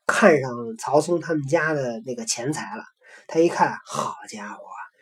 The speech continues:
这家有钱，光这个辎重车辆就一百多辆，这里边得有多少东西啊？这俩人就在泰山化废之间把曹嵩杀害，把那个财物都抢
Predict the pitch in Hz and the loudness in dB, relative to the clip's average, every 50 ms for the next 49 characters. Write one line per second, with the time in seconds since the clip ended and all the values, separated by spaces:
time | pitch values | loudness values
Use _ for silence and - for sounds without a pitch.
0 | - - - - _ _ - 170 131 101 104 - - - 113 110 101 - - - | -20 -20 -20 -20 _ _ -6 -6 -6 -6 -6 -6 -8 -6 -8 -8 -10 -8 -8 -8
1 | - - 98 101 98 - - _ _ _ - - - - - - - 190 180 180 | -8 -8 -10 -12 -14 -16 -20 _ _ _ -20 -20 -20 -20 -18 2 8 10 10 10
2 | 185 185 175 156 135 139 139 - 220 220 196 196 175 151 139 - - - 202 202 | 10 8 6 6 6 2 0 4 6 8 8 8 8 6 4 0 4 6 8 8
3 | 190 165 151 143 156 - 208 190 151 117 - - - 139 151 160 165 151 - 120 | 8 6 4 2 0 0 0 2 2 0 -2 -2 2 4 4 4 4 2 0 -2
4 | - - 156 120 113 123 147 160 170 143 - - - - 214 233 220 175 123 113 | -2 -2 -2 -2 -4 -4 -4 -2 -2 -4 -4 -8 -6 -2 4 6 6 6 6 4
5 | 131 131 127 117 113 101 - - - _ _ _ _ - - - - - _ - | 0 -4 -4 -4 -6 -10 -12 -16 -20 _ _ _ _ -20 -20 -20 -20 -20 _ 6
6 | 170 156 151 123 110 110 110 117 127 139 - - _ _ _ _ _ _ _ _ | 8 8 8 6 2 -2 -6 -6 -6 -6 -6 -10 _ _ _ _ _ _ _ _
7 | _ _ _ - - 165 156 151 156 135 127 127 - - 185 165 143 139 - 170 | _ _ _ 6 8 8 8 8 6 4 2 -2 0 2 4 4 4 6 6 6
8 | 165 170 - - - - - - 196 151 - - - 180 143 - - - _ _ | 6 4 4 0 -6 0 2 4 4 4 2 4 4 4 4 2 -2 -8 _ _
9 | _ _ _ _ _ _ - 160 151 139 160 156 147 - - _ _ _ _ - | _ _ _ _ _ _ -6 -4 4 6 6 6 4 2 -4 _ _ _ _ -14
10 | 123 113 101 - 127 127 127 120 143 139 135 - - 131 131 - - - - _ | -10 -8 -8 -4 -2 -2 -2 0 -2 -2 -2 -2 -2 -4 -4 -4 -8 -12 -14 _
11 | _ _ _ _ - 110 101 113 120 113 110 107 - - - 110 127 139 135 127 | _ _ _ _ -12 -10 -8 -6 -6 -6 -6 -4 -6 -6 -2 0 0 0 0 -2
12 | 120 113 117 - - - | -4 -4 -4 -4 -4 -4